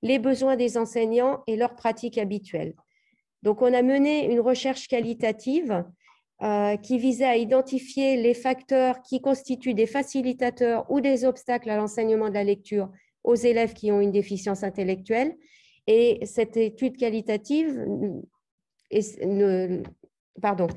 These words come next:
dans cette étude qualitative, pardon, nous voulions décrire l'enseignement de la lecture qui était dispensé à ce public-là.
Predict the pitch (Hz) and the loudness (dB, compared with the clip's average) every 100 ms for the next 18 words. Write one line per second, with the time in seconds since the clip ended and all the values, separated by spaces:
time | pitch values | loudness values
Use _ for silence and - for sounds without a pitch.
0 | - - - 233 254 277 269 262 285 - | -10 -20 -4 0 2 2 0 0 0 0
1 | 254 233 233 220 320 320 269 226 247 277 | -2 0 -2 -2 0 0 0 0 2 0
2 | - - - 233 262 233 233 208 208 262 | -4 -10 -2 2 2 4 4 4 2 0
3 | - 262 302 311 - _ 214 262 269 269 | 0 0 0 -4 -12 _ 0 0 2 2
4 | 254 247 240 214 202 196 202 277 302 - | 2 2 0 0 0 -2 -2 -4 -4 -2
5 | 226 220 196 214 - 226 220 233 208 190 | -2 0 -2 -2 -6 -6 -4 0 -2 -2
6 | 214 208 202 190 196 - 247 302 | -4 -4 -6 -6 -6 -2 -2 -2